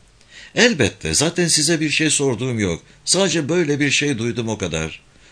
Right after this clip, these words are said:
Mayetsa sinirlenmişti. "Canı cehenneme. Evet,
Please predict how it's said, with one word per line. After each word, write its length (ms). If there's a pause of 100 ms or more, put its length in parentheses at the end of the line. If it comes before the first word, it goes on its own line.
(140)
Mayetsa 500
sinirlenmişti. 1000 (540)
"Canı 300
cehenneme. 720 (240)
Evet, 220